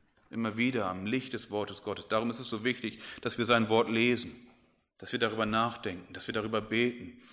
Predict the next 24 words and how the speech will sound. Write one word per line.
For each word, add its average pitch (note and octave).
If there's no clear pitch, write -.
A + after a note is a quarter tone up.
„Herr, B2+
was C3
deckt C#3+
es B2+
in B2+
meinem B2+
Herzen A2
auf?“ -
Und A2
zuletzt B2+
trifft -
Vorkehrungen F2+
zum E2
Gehorsam. D#2
Mose D3+
schreibt, -
„Du A2+
sollst D#3
das G#2+
Böse C#3+
aus -
deiner A2+
Mitte G#2+
wegschaffen.“ -